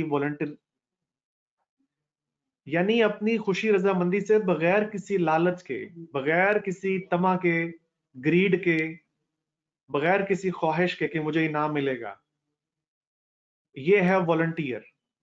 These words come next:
तो महमूद ने सलमान के बेटे को ढूंढ लिया।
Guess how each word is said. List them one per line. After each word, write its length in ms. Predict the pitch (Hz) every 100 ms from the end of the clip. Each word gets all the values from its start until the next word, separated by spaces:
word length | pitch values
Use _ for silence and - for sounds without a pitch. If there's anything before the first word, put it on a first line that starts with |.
| _ _ _ _ _ _ _ _ -
तो 60 | 156
महमूद 640 | 156 147 160 196 233 208
ने 480 | 180 170 175 196 202
सलमान 680 | 190 160 151 147 151 175 196
के 140 | 190 180
बेटे 320 | 160 160 170
को 160 | 160
ढूंढ 360 | 131 131 180 208
लिया। 260 | 185 165